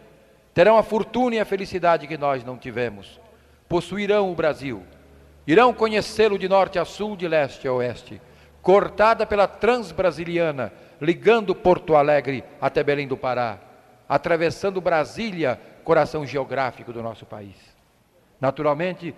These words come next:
que os sacrifícios e as tormentas que o povo brasileiro tem passado agora se justificam plenamente, porque os porvindouros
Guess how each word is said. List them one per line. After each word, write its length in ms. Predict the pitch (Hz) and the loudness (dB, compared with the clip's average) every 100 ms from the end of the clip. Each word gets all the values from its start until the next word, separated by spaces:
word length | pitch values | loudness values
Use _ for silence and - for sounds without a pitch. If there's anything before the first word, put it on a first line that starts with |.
| - _ - | -18 _ -14
que 80 | |
os 120 | 175 - | -14 -10
sacrifícios 760 | 170 175 170 202 226 202 170 | -12 -10 -10 -4 -4 -6 -6
e 40 | |
as 100 | 185 | -6
tormentas 720 | - 180 156 196 226 220 190 - - - | -4 -6 -2 -2 -2 -4 -8 -14 -20 -10
que 80 | 208 | -8
o 60 | |
povo 340 | 202 220 233 208 | -2 4 4 4
brasileiro 480 | 214 190 202 220 208 | 0 2 2 4 2
tem 160 | 196 | -2
passado 560 | 170 170 - - 147 131 | -2 -4 -4 -6 -4 -2
agora 400 | 117 123 110 101 - - - _ | 2 2 0 -8 -20 -20 -20 _
se 140 | - 180 | -2 0
justificam 680 | 208 220 214 240 - 226 | 0 -4 -8 -10 -6 -8
plenamente, 640 | 185 190 185 160 151 - - - - - - - | -6 -4 -2 -4 -6 -12 -20 -20 -20 -20 -20 -8
porque 280 | 143 - 208 | -8 2 4
os 220 | 202 - | 4 0
porvindouros 800 | - - 180 170 160 160 123 98 | -8 -4 -2 -2 0 0 0 -10